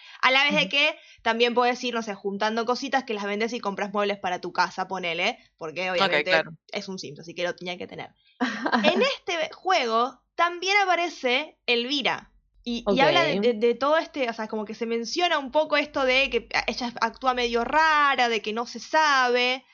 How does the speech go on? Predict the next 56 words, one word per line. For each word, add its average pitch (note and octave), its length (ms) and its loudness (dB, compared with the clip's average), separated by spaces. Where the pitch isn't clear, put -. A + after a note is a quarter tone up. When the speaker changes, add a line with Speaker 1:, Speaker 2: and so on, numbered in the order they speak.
Speaker 1:
Ahora, B3 200 2
la C4 100 6
verdad D4+ 160 2
es E4 40 -14
que F4+ 100 -12
no E4 100 -6
me E4+ 60 -2
acuerdo, F4 260 -2
no E4 160 -4
pude F4 180 -8
encontrar, A3+ 840 -2
em, F#3+ 880 -2
alguien B3+ 320 0
que A#3 100 -2
lo A3+ 120 0
mencione, G#3 560 -2
porque - 180 -6
no C#4 60 -8
sé - 80 -14
si D#4+ 80 -10
mucha C4 280 -8
gente A3+ 380 -4
jugó G3+ 220 -6
ese G3 160 -8
juego. G#3+ 640 0
Speaker 2:
Claro. D#3+ 320 0
Speaker 1:
Eh, G3 500 -2
pero G#3+ 160 -2
la, G#3 180 -2
la A3 180 0
realidad A3+ 380 0
es D4+ 60 -10
que, D4+ 320 -2
este, G#3+ 340 -4
o G3 60 -8
sea, G3 160 -2
lo G3+ 180 -2
vuelven C#4+ 320 0
a C4 80 -2
mencionar, G#3 320 -4
o - 20 -6
sea, G#3 80 -8
como G#3+ 220 -6
que A3+ 80 -2
la A#3 80 0
gente G4 320 -6
de, B3 160 0
de G#3 500 -2
E C4+ 120 -4
A D4+ 40 -2
Games E4+ 220 -8
metió A3+ 440 -2
mucha B3 320 -6
mano G3+ 240 0
en F#3+ 80 -6
eso. F3+ 420 -10